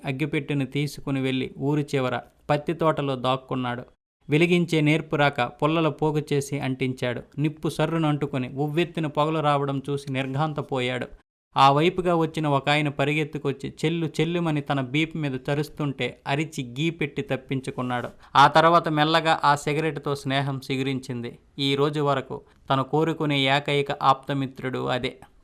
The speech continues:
తన జీవితంలో చూసిన మొదటి మరణం కూడా అక్కడ ఉన్నప్పుడే చోటు చేసుకుంది. తనని ఎత్తుకుని పెంచిన తాతయ్య ఒకరోజు చనిపోయారు. మరణానికి అర్థం తెలియదు. దాని నొప్పిని ఎన్నడూ అనుభవించనూ లేదు.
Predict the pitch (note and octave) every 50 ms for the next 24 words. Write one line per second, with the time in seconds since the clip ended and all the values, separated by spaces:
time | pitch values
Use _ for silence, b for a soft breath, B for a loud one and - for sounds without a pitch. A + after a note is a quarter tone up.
0 | - D3 D3+ D3+ C3+ D3+ F3 G3 G3 G#3 G#3 G3+ F#3+ F#3 F3+ F3+ F3 F3 - E3
1 | E3 E3 E3+ D3+ D3+ C#3+ C#3 D3 D3+ D#3 F3+ E3 D#3+ D#3 D#3 D#3 D3+ D3+ C#3+ -
2 | C#3+ C#3 C3+ - - - C3+ - - D3 C#3 B2+ C3 C3 C3+ C#3+ C#3+ C#3 - C#3
3 | C#3 C3 C3+ - C3 B2+ B2+ B2 - C3 B2 - - - - B2 B2 A#2 - -
4 | b b - - D3+ D3+ D#3 D#3 D#3 D3+ D#3 D3+ D#3 F#3+ F#3 F#3+ F#3 F3+ D#3 -
5 | E3 D#3+ D3+ D#3 D3+ D3 - - C#3 C#3 C#3 C#3 D#3 C#3+ C#3 C#3 C3 B2+ B2 -
6 | C3+ B2+ C3 C3+ C3 B2+ B2+ - B2+ B2+ B2 - B2+ A#2+ A#2+ A#2+ A#2+ - - -
7 | - - - C3+ C#3 D3 D#3 D#3+ D#3 D3+ D3 C3 D3+ - D3 C#3+ C3+ C3 D3+ D3+
8 | C#3+ - C#3 B2+ C3 B2+ B2 - B2+ - - - - C3 C3+ C#3 D3 C#3+ C#3+ D3
9 | D3+ D3 - D#3+ D#3 C#3+ C#3 C#3 C#3 D3 D3 C#3+ C#3+ C3 C3 C#3+ C#3 D3+ D3 D3
10 | D3 C#3+ C#3+ D#3 D3+ D3+ C#3 C3 B2 A#2+ A#2 -